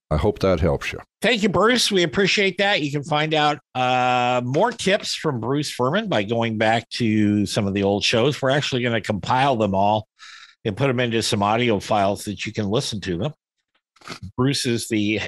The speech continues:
Speaker 2: uh, Director of Instruction at Langdon Farms, just south of Portland. Does a great job there. He's got a lot of great students. Um,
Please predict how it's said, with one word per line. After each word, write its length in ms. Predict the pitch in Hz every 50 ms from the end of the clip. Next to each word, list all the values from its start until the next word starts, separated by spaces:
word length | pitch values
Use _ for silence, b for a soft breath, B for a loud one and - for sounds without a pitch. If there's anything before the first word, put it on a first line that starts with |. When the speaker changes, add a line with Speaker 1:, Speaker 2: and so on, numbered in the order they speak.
| - _ -
Speaker 2:
uh, 240 | 110 104 101 92 90
Director 480 | 90 - 107 107 113 110 - - 110
of 100 | 104 101
Instruction 580 | 101 92 - - - 104 101 98 - - 143 139
at 120 | 113 87
Langdon 360 | 90 95 101 104 101 95 87
Farms, 440 | - - 101 92 98 113 123 117 -
just 260 | - - 98 92 -
south 260 | - 101 92 95 95 -
of 100 | 101 -
Portland. 380 | - 107 104 110 143 175 185 - _ _ B B B B B B -
Does 140 | 117 104 110
a 60 | 98
great 260 | 104 110 120 131 117
job 320 | 95 123 123 120 117 117
there. 380 | 113 117 113 131 175 196 214 208 - _
He's 140 | - 98 85
got 140 | - 120 104
a 40 | 101
lot 180 | 107 117 123
of 60 | 127 110
great 260 | 120 120 127 117 -
students. 600 | - - - 131 147 190 220 208 - - - - - _ _ _ _ B B B B B B B B B B B _ -
Um, 540 | 107 104 104 104 98 98 98 98 90 92